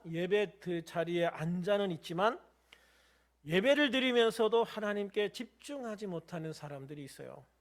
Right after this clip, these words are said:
영과 진리로 예배하지 못하는 사람들이 있다는 거죠. 자꾸 다른 생각 때문에 예배에 집중하지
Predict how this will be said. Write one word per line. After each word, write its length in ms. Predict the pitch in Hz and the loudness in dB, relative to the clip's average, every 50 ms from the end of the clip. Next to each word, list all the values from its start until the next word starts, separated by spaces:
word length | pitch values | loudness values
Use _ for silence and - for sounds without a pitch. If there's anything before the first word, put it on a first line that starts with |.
| _ _ _ _ _ _ _ _ _ _ _ _ _ _ _ _ _ - | _ _ _ _ _ _ _ _ _ _ _ _ _ _ _ _ _ -2
영과 420 | 165 165 165 170 165 165 170 165 165 | 0 2 2 2 4 4 4 4 4
진리로 840 | - - 165 160 156 160 160 160 170 190 214 233 233 - - _ - | 0 -4 -4 -4 -2 -2 0 2 4 4 4 4 2 -2 -10 _ -10
예배하지 640 | 160 156 151 147 151 151 147 147 143 139 151 147 143 | -8 -6 -6 -4 -4 -4 -4 -4 -6 -8 -10 -10 -8
못하는 600 | 143 151 185 185 - - - - 214 220 240 233 | -8 -8 -8 -8 -10 -14 -14 -12 -10 -10 -10 -12
사람들이 540 | - - 180 175 175 165 165 165 165 156 | -12 -12 -12 -10 -10 -10 -10 -10 -10 -10
있다는 320 | 143 147 - 151 147 147 139 | -10 -10 -10 -10 -10 -10 -12
거죠. 300 | 143 135 127 - 143 - - _ _ _ _ _ _ _ _ _ _ _ _ _ _ _ _ _ _ _ _ _ _ | -12 -14 -14 -16 -20 -20 -20 _ _ _ _ _ _ _ _ _ _ _ _ _ _ _ _ _ _ _ _ _ _
자꾸 340 | - - 208 - 262 269 | -8 -8 -4 -2 -2 -2
다른 320 | 269 190 202 208 240 254 254 | 2 4 6 6 6 4 2
생각 380 | 214 269 254 254 254 247 254 | 0 2 4 4 4 2 2
때문에 500 | - 233 214 214 220 226 254 277 311 302 - - _ _ _ - | 0 0 0 2 2 2 2 2 2 0 -6 -12 _ _ _ -10
예배에 540 | 180 165 175 175 170 170 180 175 175 175 170 | -6 -4 -4 -2 -2 -2 -2 -2 -2 -4 -6
집중하지 1040 | - 226 214 - _ - - 277 254 240 226 214 202 185 160 202 208 214 220 254 - | -10 -16 -16 -18 _ -14 -10 -8 -6 -6 -4 -4 -4 -6 -6 -6 -6 -6 -6 -8 -12